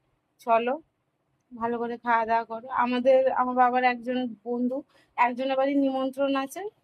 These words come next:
জানি না বাবা যাবে কিনা, কখন যাবে সেসব জানি না। আর একজন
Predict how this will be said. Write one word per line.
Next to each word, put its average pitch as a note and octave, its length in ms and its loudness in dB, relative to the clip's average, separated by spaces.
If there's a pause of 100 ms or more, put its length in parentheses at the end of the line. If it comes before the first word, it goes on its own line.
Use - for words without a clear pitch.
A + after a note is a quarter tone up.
(540)
জানি C4+ 220 4
না C4 100 -4
বাবা A#3+ 260 2
যাবে A#3 340 0
কিনা, A#3 300 -6
কখন A3+ 320 -2
যাবে G#3+ 300 -2
সেসব A3 360 -12
জানি G#3 260 -8
না। B3 120 -8 (680)
আর G#3+ 260 -2
একজন B3 640 -2